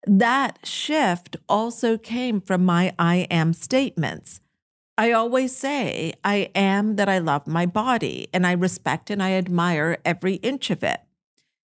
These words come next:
Internalizing this means I don't need Paul or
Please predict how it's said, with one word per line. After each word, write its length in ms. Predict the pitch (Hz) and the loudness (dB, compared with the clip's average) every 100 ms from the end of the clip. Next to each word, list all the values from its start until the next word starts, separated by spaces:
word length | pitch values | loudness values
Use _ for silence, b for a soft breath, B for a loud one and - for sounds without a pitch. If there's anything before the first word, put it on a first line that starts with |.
| - | 0
Internalizing 1300 | 240 190 - 311 370 381 262 165 139 151 104 110 | 2 2 -2 0 2 2 2 0 -2 -4 -6 -8
this 340 | 98 107 - 185 | -6 -6 -4 0
means 320 | 202 202 190 - - | 2 2 0 -6 -4
I 240 | 196 233 | 0 0
don't 280 | 277 311 254 | 0 -2 -2
need 320 | 220 233 208 | -2 -2 -4
Paul 360 | - 220 220 202 | -4 0 2 2
or 160 | 175 | 0